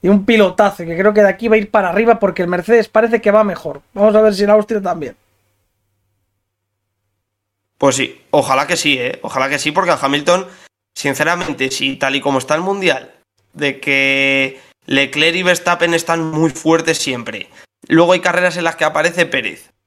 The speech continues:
Speaker 2: Imagino que habrá carreras que aparecerá Carlos, en las que sí tenga buen ritmo, aunque sean dos, pero alguna aparecerá Carlos. Si a eso le puede sumar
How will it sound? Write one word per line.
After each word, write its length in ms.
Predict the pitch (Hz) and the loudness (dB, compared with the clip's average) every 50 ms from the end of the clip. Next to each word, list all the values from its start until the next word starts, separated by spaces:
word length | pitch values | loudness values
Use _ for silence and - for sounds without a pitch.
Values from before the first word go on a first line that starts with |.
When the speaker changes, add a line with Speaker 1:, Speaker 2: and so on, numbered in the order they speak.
| _ _ _ _ _ _ _ | _ _ _ _ _ _ _
Speaker 2:
Imagino 580 | - 165 156 151 147 143 147 151 156 170 165 170 | -2 0 2 0 0 -2 -2 -2 -2 -2 -2 -2
que 60 | - | -2
habrá 180 | 165 165 170 165 | -2 -2 -2 -2
carreras 440 | 165 160 156 156 165 180 196 - _ | -2 -2 -2 0 0 -2 -2 -4 _
que 100 | - 165 | -6 -6
aparecerá 520 | 165 - - 151 143 - - 131 135 127 - | -4 -2 -2 -4 -4 -4 -6 -6 -6 -6 -4
Carlos, 460 | 139 170 190 185 - - - - - _ - | -4 -4 -4 -4 -8 -10 -12 -16 -18 _ -8
en 80 | 139 | -6
las 140 | 131 123 - | -6 -6 -6
que 100 | - 127 | -6 -6
sí 180 | - - 151 143 | -4 -4 -4 -2
tenga 220 | 143 147 143 143 | -2 0 0 0
buen 200 | 135 131 127 127 | 0 -2 -2 -2
ritmo, 400 | 143 170 190 185 185 - - _ - - | -4 -4 -2 -4 -6 -8 -10 _ -6 -4
aunque 200 | 147 135 131 123 | -4 -2 -2 -2
sean 240 | - 175 190 196 | -2 -2 -2 -2
dos, 320 | 175 156 135 - - - _ _ - | -2 -4 -4 -4 -8 -16 _ _ -10
pero 160 | - 135 131 | -6 -2 -2
alguna 280 | 131 135 139 160 165 175 | -2 0 0 2 2 2
aparecerá 420 | 170 170 156 143 147 147 151 143 | 0 0 -2 -2 -2 -4 -4 -2
Carlos. 420 | - 151 139 131 110 113 - - _ _ _ _ _ _ _ _ _ _ - | -4 -4 -4 -6 -10 -12 -14 -16 _ _ _ _ _ _ _ _ _ _ -6
Si 120 | - - | -4 -4
a 40 | 143 | -2
eso 140 | 147 170 175 | 0 2 2
le 120 | 175 175 | 2 2
puede 200 | 175 180 175 175 | 2 2 0 0
sumar 460 | 170 - 165 156 143 143 - - - | 0 -2 0 0 0 -2 -2 -10 -14